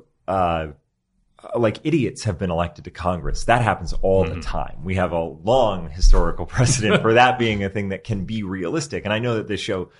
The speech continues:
Speaker 1: show has always prided itself on trying to remain as realistic as we can while still also being a, a, a, an entertainment television show. Like,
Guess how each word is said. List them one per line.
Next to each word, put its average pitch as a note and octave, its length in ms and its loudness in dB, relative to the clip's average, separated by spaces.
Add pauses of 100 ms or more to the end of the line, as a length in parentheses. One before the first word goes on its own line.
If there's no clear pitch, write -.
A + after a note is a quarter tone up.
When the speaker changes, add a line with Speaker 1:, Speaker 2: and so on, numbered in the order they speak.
(220)
Speaker 1:
show C#3 140 4
has A#2 100 4
always G#2+ 160 2
prided F#2 400 2
itself E2+ 360 -4
on D#2+ 120 -8
trying E2+ 540 -6
to E2 180 -10
remain D#2+ 420 -10
as C#2+ 160 -14
realistic F2 540 -4
as D2 160 -10
we D2 80 -18
can F#2+ 580 -6 (280)
while F2+ 200 2
still F#2 280 -4
also F2 420 -4
being D#2 320 -6
a, D#2 180 -10
a, D2 360 -4 (100)
a, D2 240 -6 (180)
an D#2 160 -12
entertainment D#2+ 800 -8
television C#2+ 600 -6
show. - 400 -10
Like, F#2 260 -2